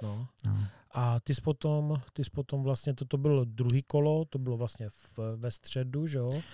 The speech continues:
Speaker 1: V čtvrtek jste
Speaker 2: středu.
Speaker 1: měli volno.
Speaker 2: No, a v
Speaker 1: Jo.
Speaker 2: pátek jezero ráno, no.
Speaker 1: Ráno jezero, což možná bylo i ze, z hlediska losu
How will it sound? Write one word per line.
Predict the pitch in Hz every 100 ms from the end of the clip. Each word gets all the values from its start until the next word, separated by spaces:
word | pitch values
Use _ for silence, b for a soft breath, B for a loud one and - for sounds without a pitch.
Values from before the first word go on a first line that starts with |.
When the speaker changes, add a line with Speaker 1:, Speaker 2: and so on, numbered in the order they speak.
| B 127
Speaker 1:
V |
čtvrtek | 123 131
jste | 127
Speaker 2:
středu. | 104 104
Speaker 1:
měli | 135 120
volno. | 107 113 120 151 151 127
Speaker 2:
No, | 131 135 - -
a | 147 123 113
v | 117
Speaker 1:
Jo. | 143
Speaker 2:
pátek | 135 143 143 135 -
jezero | 120 131 113 107 101
ráno, | 98 95 98 95
no. | 104
Speaker 1:
Ráno | 104 131 127 127
jezero, | 120 120 113 104
což | 147 123
možná | 147 139 147
bylo | 143 156 143 127
i | - 139 131
ze, | 131
z | 120 - 120
hlediska | 127 131 131 -
losu | 127 127 - 143